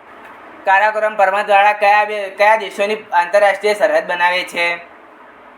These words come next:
તો સાચો જવાબ છે ઉપરના બધા જ, જેમ કે ચીન, અફઘાનિસ્તાન અને ભારતની કારાકોરમ પર્વતમાળા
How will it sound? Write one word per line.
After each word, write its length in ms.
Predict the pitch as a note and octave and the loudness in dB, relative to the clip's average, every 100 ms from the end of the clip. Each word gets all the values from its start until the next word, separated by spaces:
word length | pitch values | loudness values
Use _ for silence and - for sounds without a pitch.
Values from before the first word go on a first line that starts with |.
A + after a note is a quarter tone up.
| - - - - - - - | -20 -20 -20 -20 -20 -20 -18
તો 80 | D3+ | -12
સાચો 360 | D3+ F3+ F#3+ G#3+ | 0 0 2 2
જવાબ 300 | G3+ G3+ G3+ | 4 4 0
છે 120 | A#3+ | -2
ઉપરના 420 | A#3+ A#3 G3+ G#3+ | -2 -2 0 2
બધા 300 | G#3+ E3+ F#3+ | 0 0 0
જ, 120 | F#3 | 0
જેમ 140 | E3+ G3 | -4 -2
કે 120 | G#3 | -2
ચીન, 360 | G#3 G3 A3 A3 | -2 -2 0 0
અફઘાનિસ્તાન 640 | G#3+ - F#3 G#3 G#3 G#3 | -4 0 0 0 0 0
અને 100 | G3+ | 2
ભારતની 520 | G3+ D#3+ D#3+ F#3+ F#3+ | 0 0 0 -2 -6
કારાકોરમ 480 | G#3 F3+ F#3+ F#3 G3 | 0 2 2 0 -2
પર્વતમાળા 640 | F#3+ F3+ F#3 F3+ F3+ G#3 | -4 -6 -4 -2 0 0